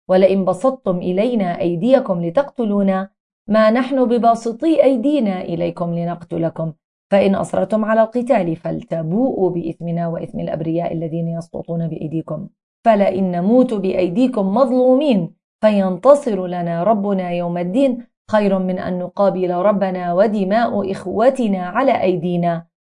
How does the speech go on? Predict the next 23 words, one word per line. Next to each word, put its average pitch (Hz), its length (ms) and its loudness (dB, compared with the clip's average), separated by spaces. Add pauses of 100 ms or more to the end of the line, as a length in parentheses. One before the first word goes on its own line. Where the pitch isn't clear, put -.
(140)
تخرس 247 560 0
ألسنتنا 262 1200 0 (280)
عن 202 140 2
إيجاد 185 380 0
ما 170 200 -2
ندافع 170 540 -2
به 160 340 -6
عن 247 160 -2
أنفسنا. 160 600 -8 (520)
وإن 240 380 4
خيرا 202 340 -2
من 190 220 -4
الاستسلام 190 720 -6 (320)
أن 208 140 2
تتوجهوا 208 640 0
إلى 220 160 -2
قادتكم 175 720 -2 (320)
فتأخذوا 226 600 2
على 220 320 4
أيديهم 190 580 0 (300)
وتقصوهم 233 840 2
عن 254 200 0
كراسيهم، 202 920 0